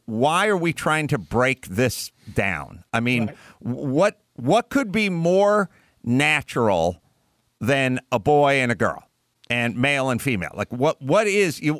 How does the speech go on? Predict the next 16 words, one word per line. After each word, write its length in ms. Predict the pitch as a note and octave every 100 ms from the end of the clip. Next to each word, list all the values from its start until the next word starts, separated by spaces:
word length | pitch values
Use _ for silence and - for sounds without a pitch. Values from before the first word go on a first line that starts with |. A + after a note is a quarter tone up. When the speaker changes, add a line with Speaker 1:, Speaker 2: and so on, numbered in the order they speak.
| -
Speaker 1:
Uh, 140 | D#3+
i-, 140 | E3 F3
if 240 | E3+ D#3+ -
you 100 | F3+
wanna 220 | B3+ C4+
just 240 | G3+ -
talk 260 | F3 G3 F#3
about 300 | D3+ C#3+ A#2
nature, 720 | B2 F#3+ A#3 - A2+ F2 A2 -
and 140 | C3 B2
I'm 100 | B2
sure 320 | - E3+ D#3+
Emily 540 | C#3+ D#3 D3 C3 B2 -
loves 460 | A#2+ D3+ C3+ A2
nature, 520 | B2 E3 F3+ C3+ G2
isn't, 460 | - F3+ A#3 A#3+